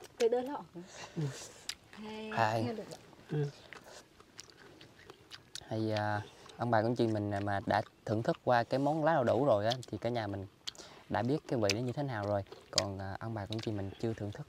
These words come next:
Speaker 3: qua cái món lá đu đủ này á, thì Sơn Ngọc cũng chia sẻ với cả nhà mình luôn á là nó đắng như là thuốc tây vậy cả nhà. <laughs> Cái vị cái đắng như thuốc tây vậy á,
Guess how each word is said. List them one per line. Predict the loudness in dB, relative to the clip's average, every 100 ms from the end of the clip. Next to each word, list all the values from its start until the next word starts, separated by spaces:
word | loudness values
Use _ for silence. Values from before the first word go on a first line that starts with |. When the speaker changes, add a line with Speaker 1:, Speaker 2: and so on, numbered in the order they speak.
| -6
Speaker 3:
qua | -6 -6
cái | -10 -10
món | -8 -6
lá | -6
đu |
đủ | -4 -4
này | -4 -6
á, | -6 -10 -18 -14 -14 -6
thì | -4
Sơn | -4
Ngọc | -4 -4
cũng | -2
chia | -2
sẻ | -2 -2
với | -2
cả | -6 -4
nhà | -4 -4
mình | -4
luôn | -4 -4
á | -6
là | -4 -6 -8 -16 -20 -20 -20 -14 -14 -12 -18 -18 -18 -14 -10 -10 -8 -10 -10 -12 -14 -4
nó | 0
đắng | 2 2
như | 0
là | -2 -2
thuốc | -4 0 6
tây | 8 8
vậy | 4
cả | 2
nhà. | 0 0 0 -4 -12 -20 -20 -20 -20 -6 0
<laughs> | 0 0 -8 -8 -8 -8 -18 -18 -18 -18 -18 -18 -18 -18 -18 -2
Cái | 4 6
vị | 6 4
cái | 2
đắng | 2 2
như | -2
thuốc | 0
tây | 0 2
vậy |
á, | 2